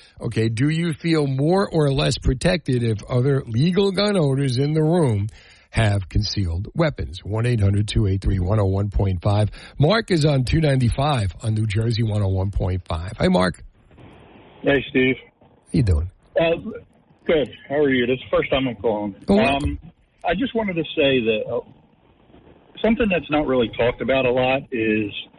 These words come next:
Speaker 2: um, when, when you have to use the weapon, that the consequences are gonna be so steep that you'll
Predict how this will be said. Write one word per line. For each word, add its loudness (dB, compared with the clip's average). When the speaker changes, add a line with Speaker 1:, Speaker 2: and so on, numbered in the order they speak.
Speaker 2:
um, 0
when, 2
when 2
you -2
have -4
to -6
use 0
the 0
weapon, 0
that 0
the -10
consequences -2
are -2
gonna 2
be 0
so 2
steep 2
that -2
you'll 0